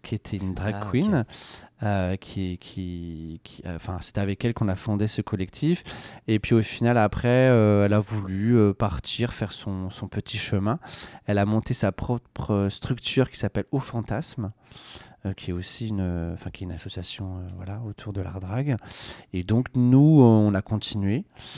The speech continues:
Speaker 1: mais on n'allait pas forcément garder, euh, le, le, le Las Mariposas, parce que forcément, il n'y avait plus la
Speaker 2: Il y avait plus,
Speaker 1: Mariposas.
Speaker 2: ouais.
Speaker 1: Donc, on a réduit à La Casa,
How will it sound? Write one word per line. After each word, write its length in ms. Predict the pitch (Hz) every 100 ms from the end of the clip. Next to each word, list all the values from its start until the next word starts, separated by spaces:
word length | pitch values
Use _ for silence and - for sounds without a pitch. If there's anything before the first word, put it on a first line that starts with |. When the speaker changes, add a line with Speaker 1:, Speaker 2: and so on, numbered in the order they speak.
| - - -
Speaker 1:
mais 400 | 95 101 123 135 127
on 80 |
n'allait 240 | 107 95 101
pas 140 | 113
forcément 400 | - 110 - 113
garder, 520 | 110 104 104 101 117
euh, 300 | 113 104 101
le, 340 | 98 98 95 92
le, 400 | 92 90 90 87
le 240 | 87 90
Las 320 | 90 98 -
Mariposas, 720 | 104 95 101 110 101 123 117 -
parce 160 | 95 -
que 80 | -
forcément, 400 | 85 - 101 104
il 40 |
n'y 40 |
avait 80 | 92
plus 160 | - 107
la 60 |
Speaker 2:
Il 60 | 92
y 40 |
avait 140 | 87 90
plus, 200 | 110 92
Speaker 1:
Mariposas. 340 | 107 - -
Speaker 2:
ouais. 60 | -
Speaker 1:
Donc, 220 | 107 -
on 120 | 104
a 100 | 101
réduit 460 | 101 117 98 107 127
à 100 | 107
La 140 | 110
Casa, 480 | - 117 104 127 160